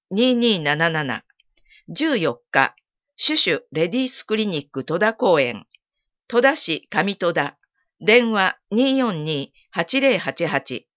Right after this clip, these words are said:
二十一日、戸田中央産院、戸田市上戸田、電話、四四四一一八一。二十八日、蕨市立病院、北町、電話、四三二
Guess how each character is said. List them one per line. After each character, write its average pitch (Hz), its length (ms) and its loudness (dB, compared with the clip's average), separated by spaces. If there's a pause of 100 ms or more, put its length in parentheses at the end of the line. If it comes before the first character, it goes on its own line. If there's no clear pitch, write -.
(500)
二 269 180 2
十 214 220 0
一 151 240 -4
日、 170 420 -6 (300)
戸 226 160 0
田 262 180 2
中 240 280 2
央 220 160 4
産 196 360 0
院、 131 220 -8 (380)
戸 220 100 0
田 269 160 2
市 175 380 -4
上 175 260 -4
戸 165 160 0
田、 139 240 0 (380)
電 233 300 2
話、 202 260 -2 (100)
四 254 300 4
四 240 260 0
四 160 400 -2
一 185 320 -4
一 233 180 -6
八 151 360 -4
一。 123 340 -10 (540)
二 269 180 0
十 220 180 0
八 160 320 -2
日、 185 480 -6 (380)
蕨 214 320 4
市 175 160 0
立 214 260 0
病 175 320 0
院、 113 200 -10 (240)
北 - 260 0
町、 180 460 -6 (360)
電 226 300 2
話、 196 260 0 (160)
四 247 240 4
三 233 340 0
二 156 300 -4